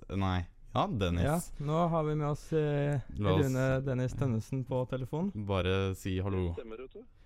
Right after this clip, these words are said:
Speaker 1: Ja, der, der har vi en.
Speaker 2: Ja.
Speaker 1: Der tror jeg.
Speaker 3: Yes.
Speaker 1: Der.
Speaker 2: Der var
Speaker 1: Der,
Speaker 2: det.
Speaker 1: der har vi en.
Speaker 3: Der var jeg.
Speaker 1: Mm. Skal vi se. Eh, da kan vi jo bare starte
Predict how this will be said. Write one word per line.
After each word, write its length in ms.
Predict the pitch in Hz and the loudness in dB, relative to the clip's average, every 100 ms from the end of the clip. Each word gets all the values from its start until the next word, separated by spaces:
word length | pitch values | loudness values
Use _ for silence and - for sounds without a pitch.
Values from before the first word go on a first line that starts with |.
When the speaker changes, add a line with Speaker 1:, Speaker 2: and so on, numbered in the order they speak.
| - | -16
Speaker 1:
Ja, 240 | - 101 135 | -6 -4 -4
der, 280 | - 101 120 - 90 | 0 0 0 -4 -8
der 180 | 95 107 | 0 2
har 160 | 101 95 | 2 2
vi 80 | 92 | 2
en. 160 | 87 - - | 0 -4 -14
Speaker 2:
Ja. 220 | - 131 131 | -6 -4 -4
Speaker 1:
Der 240 | 98 98 | 0 0
tror 180 | - 95 | 0 2
jeg. 160 | 113 | 4
Speaker 3:
Yes. 180 | 170 - - - 98 90 | 4 0 -16 -12 -12 -6
Speaker 1:
Der. 420 | 90 104 120 95 87 - | -4 0 0 0 -10 -14
Speaker 2:
Der 260 | 135 139 | -4 -2
var 120 | 147 127 | 2 2
Speaker 1:
Der, 120 | 98 | 2
Speaker 2:
det. 160 | 98 101 | 0 0
Speaker 1:
der 160 | 101 | 0
har 160 | 101 95 | 0 0
vi 60 | 87 | 0
en. 120 | 95 - - - | -2 -6 -16 2
Speaker 3:
Der 140 | 135 | 4
var 120 | 147 | 6
jeg. 180 | 147 156 - - | 8 8 6 -10
Speaker 1:
Mm. 500 | 110 101 98 87 104 - - - | -4 0 0 0 -2 -4 -18 -20
Skal 200 | - 98 | -12 -10
vi 60 | |
se. 140 | 95 98 - - | -2 -4 -4 -4
Eh, 500 | 107 117 120 120 117 | 0 2 4 2 2
da 120 | 113 | 0
kan 200 | - 95 | 0 0
vi 80 | 95 | 2
jo 80 | 104 | 2
bare 260 | 104 95 95 | 2 2 0
starte 540 | 95 - 101 90 - | -2 -2 -4 -4 -2